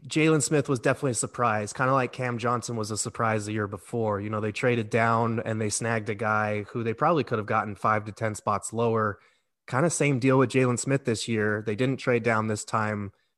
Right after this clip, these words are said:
but they took the guy that they wanted. Um, you know, last year when Cam Johnson was taken, Brandon Clark was still on the board, and that was a guy that a lot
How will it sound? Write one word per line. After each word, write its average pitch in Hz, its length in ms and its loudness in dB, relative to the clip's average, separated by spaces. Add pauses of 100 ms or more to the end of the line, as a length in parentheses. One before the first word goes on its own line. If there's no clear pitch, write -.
(120)
but 113 240 -2
they 113 320 2
took - 400 -4
the 110 100 -6
guy 104 380 0
that 101 180 -6
they 104 120 -2
wanted. 104 680 0
Um, 107 460 0 (560)
you 120 80 -4
know, 117 120 4
last 120 360 2
year 117 200 4
when 110 160 -2
Cam 110 280 -2
Johnson 110 640 -2
was 107 200 -4
taken, 120 600 0
Brandon 113 400 -2
Clark 110 280 -2
was 107 100 -4
still 113 160 -2
on 110 100 0
the 107 60 -2
board, 101 300 -2
and 101 80 -6
that 104 100 -2
was 101 120 -4
a 101 40 -6
guy 101 320 0
that 101 160 -2
a 101 80 -2
lot 101 380 0